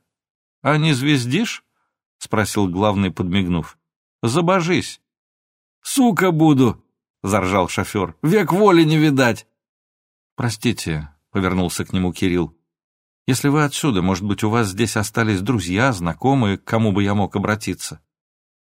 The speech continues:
«Шёл бы ты лесом!» — с неожиданной злобой сказал шофёр. «Вон туда!» Вбок от дорожного указателя вела глинистая тропинка.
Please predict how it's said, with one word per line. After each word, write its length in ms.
«Шёл 300
бы 140
ты 160
лесом!» — 600
с 120
неожиданной 600
злобой 380
сказал 360
шофёр. 460
«Вон 240
туда!» 440
Вбок 460
от 180
дорожного 540
указателя 760
вела 300
глинистая 640
тропинка. 720